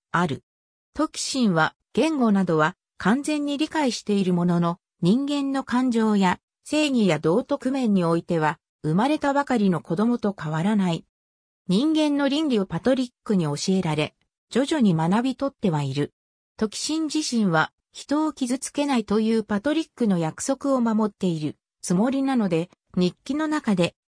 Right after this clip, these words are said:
モンスターと呼ばれて、ショックを受けることも。また、それに怒ってノートパソコンを壊してしまい、後で我に返って、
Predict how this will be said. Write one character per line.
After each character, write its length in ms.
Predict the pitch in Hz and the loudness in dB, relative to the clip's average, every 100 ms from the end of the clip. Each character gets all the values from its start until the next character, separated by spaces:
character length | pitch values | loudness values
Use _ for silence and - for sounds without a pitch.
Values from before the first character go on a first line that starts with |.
| - | -2
モ 140 | 214 | 0
ン 100 | 285 | 0
ス 180 | - - | -4 -2
タ 160 | 240 208 | 0 0
ー 40 | |
と 140 | 202 | 2
呼 120 | 208 190 | 0 2
ば 120 | 196 | 0
れ 120 | 196 | 0
て、 220 | 175 170 _ _ | -2 -4 _ _
シ 180 | - 269 | -6 -4
ョ 40 | 294 | -4
ッ 20 | _ | _
ク 240 | - 262 | 0 4
を 80 | 170 | 4
受 160 | 160 240 | 2 -2
け 40 | |
る 80 | 240 | -2
こ 140 | 190 | -4
と 140 | 180 170 | -2 0
も。 220 | 151 - _ _ _ _ _ | 0 -6 _ _ _ _ _
ま 120 | 190 190 | -4 0
た、 260 | 202 190 - _ | 0 0 -6 _
そ 160 | - 226 | -4 0
れ 140 | 285 | 2
に 140 | 277 269 | 0 -2
怒 200 | 262 262 | -2 -8
っ 40 | |
て 300 | - 160 - _ - | -2 -4 -4 _ -2
ノ 160 | 185 285 | 0 2
ー 40 | |
ト 160 | 311 302 | -2 -4
パ 160 | 285 | -6
ソ 140 | 277 277 | -4 0
コ 160 | 240 | 2
ン 80 | 196 | 2
を 100 | 165 | 0
壊 280 | - 160 226 | 0 -2 -2
し 100 | - | -2
て 140 | 208 | -6
し 160 | - 180 | -4 -2
ま 140 | 170 | -2
い、 100 | - _ _ | -4 _ _
後 260 | - 226 220 | -6 -2 0
で 200 | 180 - _ _ | 0 -2 _ _
我 260 | 226 311 | 0 2
に 120 | 233 190 | 0 0
返 220 | 220 202 | -2 -4
っ 20 | |
て、 300 | - 170 | -2 -4